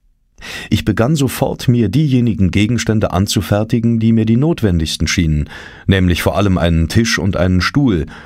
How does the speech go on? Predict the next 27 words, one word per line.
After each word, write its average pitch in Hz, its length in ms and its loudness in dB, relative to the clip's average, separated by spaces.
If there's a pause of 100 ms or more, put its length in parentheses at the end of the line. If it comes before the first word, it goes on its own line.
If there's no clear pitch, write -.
da 78 160 0
ich 76 140 -2
ohne 95 260 2
diese 92 320 2
nicht 113 260 0
einmal 90 340 2
die 85 160 0
geringe 101 400 0
Behaglichkeit, 87 1040 -2
die 87 60 2
mir 85 160 0
auf 82 100 -4
der 76 140 -2
Welt 90 220 -2
geboten 92 520 0
war, 85 200 0
genießen 92 480 0
konnte. 60 460 -6 (680)
Denn 87 160 2
ohne 101 320 0
Tisch 113 280 0
hätte - 180 0
ich 85 200 -2
weder 85 260 0
schreiben 92 500 0
noch 90 200 0
essen, 101 420 -2